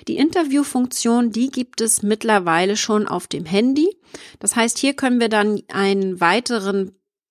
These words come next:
Interviewpartner hinzuholen und hier zu zweit auf dem Bild erscheinen. Wichtig für dich zu wissen ist, dass die Facebook Live-Videos am Desktop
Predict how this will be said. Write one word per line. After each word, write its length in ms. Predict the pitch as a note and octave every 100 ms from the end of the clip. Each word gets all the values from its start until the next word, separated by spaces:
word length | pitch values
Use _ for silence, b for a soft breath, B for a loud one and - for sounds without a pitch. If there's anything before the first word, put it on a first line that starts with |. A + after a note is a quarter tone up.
| -
Interviewpartner 800 | A#3+ C4 G#3 G#3+ - F#3 F#3+ F#3
hinzuholen 880 | F3 E3 - D#4 C#4+ C4 B3+ A#3+ - B B B
und 280 | - B3 B3+
hier 500 | - G#3 G#3 A3+ A3
zu 160 | - G3+
zweit 640 | - - E3 D#3+ F#3+ - -
auf 180 | F3+
dem 260 | - G3 F#3
Bild 380 | F3+ F3 E3+ - b b b
erscheinen. 680 | - B3 - F3+ E3+ D#3+ - - _ _ _ _ B B B B B B B
Wichtig 480 | - A#3 - E4+ -
für 140 | D4+
dich 300 | C#4+ D4 -
zu 200 | - A#3
wissen 300 | G3 G#3+ G3
ist, 380 | - F#3 - -
dass 220 | D#3 -
die 100 | -
Facebook 580 | F3 - G#3+ - G#3 F#3 E3+
Live-Videos 1040 | F3 E3 C4 D4+ - B3 A#3 A3 G#3 -
am 260 | - F3 E3+
Desktop 720 | G3+ C#4 - - - B3+